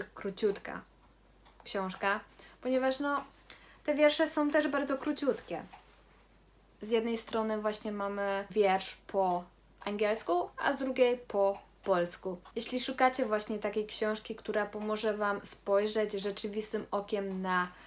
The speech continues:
własną osobę, to jest to idealna książka. I kolejna książka to Zauroczona, zwariowana i zakochana. Jest to bardzo romantyczna, uczuciowa i nerdowska historia. Nasza główna bohaterka ma bzika na temat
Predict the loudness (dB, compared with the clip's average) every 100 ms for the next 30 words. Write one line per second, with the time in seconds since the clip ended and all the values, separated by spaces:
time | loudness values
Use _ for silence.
0 | -20 -6 -2 -2 -2 -4 -4 -2 0 2
1 | 0 0 -6 -20 -6 2 4 4 2 2
2 | 2 0 -4 -2 2 0 0 -6 -8 -10
3 | -10 -14 -16 -6 -4 2 2 2 0 -4
4 | -4 -4 -4 -4 -4 -2 -4 -4 -12 _
5 | -16 2 4 6 4 2 0 0 0 0
6 | 0 2 0 0 0 0 -2 -4 -2 0
7 | -2 -4 -8 -8 -6 0 2 4 4 2
8 | 4 4 4 2 0 -2 -2 0 0 -2
9 | -6 -6 -4 0 2 6 4 2 -8 -2
10 | 0 2 2 2 2 0 -4 -6 -6 -12
11 | -8 -4 -2 2 2 2 -2 -8 -18 -18
12 | -4 0 2 2 4 4 4 2 0 0
13 | -2 2 2 2 2 0 -4 -6 -6 0
14 | 0 2 0 -2 -2 2 0 -2